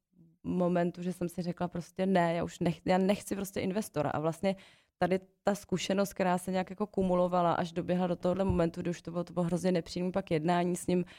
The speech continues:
aby to sundal z těch stránek a vlastně pak tam ještě dal, eh, vlastně i tramvaj, tu mojí tenkrát, eh, bakalářku, <laughs> takže to bylo fakt takový jako, že jsem říkala: „Už budu řešit s právníkem.“ A byl to jeden z takových momentů, který mě,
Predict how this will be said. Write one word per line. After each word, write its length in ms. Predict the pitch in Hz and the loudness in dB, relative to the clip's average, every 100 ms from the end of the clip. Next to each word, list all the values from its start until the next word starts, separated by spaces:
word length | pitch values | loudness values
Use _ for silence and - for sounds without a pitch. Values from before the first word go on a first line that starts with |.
| - - | -20 -12
aby 160 | - 160 | -8 -6
to 140 | - | -6
sundal 340 | 175 180 170 165 | -2 0 0 0
z 60 | |
těch 160 | - 190 | -4 -8
stránek 560 | - 170 - 180 180 180 | -2 0 2 0 -2 -2
a 60 | |
vlastně 280 | 165 165 180 | -2 -2 -6
pak 140 | 170 | -8
tam 160 | - 170 | -6 -4
ještě 240 | 170 - | -4 -6
dal, 300 | 170 180 170 170 _ _ _ - | -2 -2 -2 -8 _ _ _ -4
eh, 600 | 147 151 147 147 - - | -2 -2 -2 -4 -6 -6
vlastně 320 | - - 175 - | -6 -2 0 -2
i 60 | |
tramvaj, 480 | 185 160 156 170 180 | -4 -2 -2 -2 -4
tu 120 | 175 | -4
mojí 240 | 180 175 180 | -2 -2 -2
tenkrát, 480 | 175 175 175 175 175 - | -4 -4 -4 -6 -6 -6
eh, 60 | - 175 175 165 | -4 -2 -4 -6
bakalářku, 600 | 160 - 170 180 - - | -4 0 0 -2 -4 0
<laughs> 20 | |
takže 200 | 202 190 | 0 2
to 80 | 208 - | 0 0
bylo 100 | 208 | -2
fakt 220 | - 208 | -2 -6
takový 320 | - - 190 180 | -8 -4 0 0
jako, 260 | 185 202 - - - | 0 -4 -6 -12 -8
že 40 | 196 | -4
jsem 120 | 202 | -2
říkala: 220 | 180 180 | 0 0
„Už 60 | 175 | 0
budu 120 | 180 | -4
řešit 260 | 175 208 220 | -4 -6 -4
s 40 | |
právníkem.“ 720 | - 170 165 185 180 160 156 - - - - | 0 2 2 0 0 0 0 -4 -12 -18 -4
A 60 | |
byl 120 | 175 202 | 0 2
to 120 | 247 | 2
jeden 200 | 247 254 | 2 0
z 60 | |
takových 340 | - - 233 226 | -2 0 0 0
momentů, 420 | 208 202 202 208 | 0 0 0 -4
který 340 | - 196 196 | 0 0 2
mě, 480 | 202 196 202 202 196 | 0 2 2 2 0